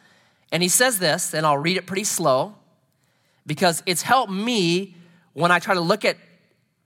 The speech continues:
things like this, like, "Wh-, what is happening?" Did God, how did God get Joseph to Egypt? Did he need the brothers to do all this stuff in order to get Joseph to Egypt? I say no.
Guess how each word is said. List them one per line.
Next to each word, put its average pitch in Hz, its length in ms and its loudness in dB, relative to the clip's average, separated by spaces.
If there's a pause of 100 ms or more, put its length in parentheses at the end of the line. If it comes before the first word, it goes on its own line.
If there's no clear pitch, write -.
(140)
things 214 340 0
like 208 140 2
this, 170 160 -2
like, 135 160 -4
"Wh-, 170 160 -12
what 190 220 -2
is 277 180 0
happening?" 127 560 -2 (580)
Did 143 160 -6
God, 214 260 4 (200)
how 262 180 4
did 302 200 -8
God 226 260 2
get 214 140 -4 (280)
Joseph 208 460 0
to - 140 -8
Egypt? 165 280 -4
Did 185 100 2
he 190 80 -2
need 233 380 0
the 269 60 0
brothers 202 320 2
to 165 80 -6
do 170 160 -2
all 160 120 4
this 160 160 -6
stuff - 260 -4 (220)
in 190 160 -2
order 240 240 0
to 233 60 -6
get 190 220 -2
Joseph 180 380 -4
to 180 80 -10
Egypt? 156 480 -10 (1200)
I - 60 -10
say 147 180 -6
no. 156 440 -8